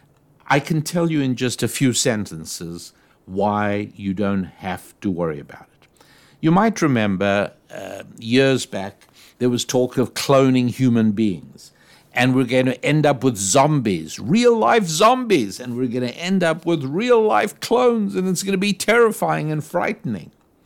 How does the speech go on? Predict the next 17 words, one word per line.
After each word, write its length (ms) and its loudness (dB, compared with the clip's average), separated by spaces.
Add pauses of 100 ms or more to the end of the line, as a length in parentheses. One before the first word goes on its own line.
(580)
And 580 -2 (380)
on 160 6
a 80 2
podcast 680 0
at 240 -6
the 60 -8
time, 520 -10 (680)
I 560 0
explained 880 0 (320)
that 460 -2
we 220 2
already 600 2
have 400 -4
clones. 680 -4 (260)
They 100 0
are 140 2
called 680 0